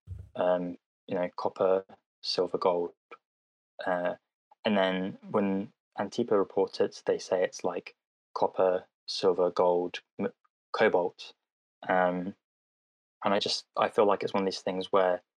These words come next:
maybe Newcrest just don't want to touch cobalt. I don't know, but, um, they, they don't, they didn't commission any independent work, uh, uh, for themselves. Um, and so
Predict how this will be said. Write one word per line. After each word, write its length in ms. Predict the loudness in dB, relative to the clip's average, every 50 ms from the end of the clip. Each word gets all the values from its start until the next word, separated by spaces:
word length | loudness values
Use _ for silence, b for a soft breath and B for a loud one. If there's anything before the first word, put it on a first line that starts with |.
| _ _ _ _ _ _ _ _ _ _ _ -2
maybe 300 | 0 2 2 2 2 2
Newcrest 540 | 0 0 0 -2 -2 -4 -2 -2 -6 -6
just 220 | -6 -6 -6 -2 -2
don't 180 | -2 -2 -2
want 160 | -6 -6 -8 -8
to 80 | -14 -12
touch 440 | -4 -4 -4 -4 -4 -8 -10 -10 -12
cobalt. 540 | -8 -6 -6 -2 -2 -2 -4 -4 -8 -12 -6 -4
I 80 | -4
don't 100 | -2 -2
know, 180 | -2 -4 -4 -6 _ -4
but, 220 | -4 -4 -2 -2
um, 340 | -2 -2 0 -2 -4 -6 -8 _ _ _ _ _ _ _ _ 2
they, 240 | 2 4 2 2 _ _
they 160 | -2 0 0 2
don't, 480 | 2 0 0 0 -2 -6 -10 -14 -12 -6
they 180 | -2 0 0 2
didn't 280 | 4 2 2 2 -2 -10 -18 -20 _ _ _ -12
commission 560 | -4 -2 -2 -2 -2 -2 -2 0 -2 -2 -2 -2
any 420 | -2 -2 0 0 -2 -2 -4 -6 -6
independent 460 | -4 -4 -4 -4 -4 -4 -4 -4 -8 -8
work, 320 | -12 -14 -14 -16 -20 -20 _ _ _ _ _ _ -2
uh, 120 | -2 -2 -2 -2 -4
uh, 140 | -2 -2 -2
for 120 | -4 -4
themselves. 580 | -6 -4 -4 -2 0 0 0 0 -2 -4 -12 _ _ _ _ _ _ _ _ _ _ _ _ -6 -2
Um, 460 | 0 0 0 0 0 -2 -4 -6 -8 _ _ -6
and 320 | -4 -2 -2 -4 -6 -10 -10
so 360 | -6 0 2 4 4 4 4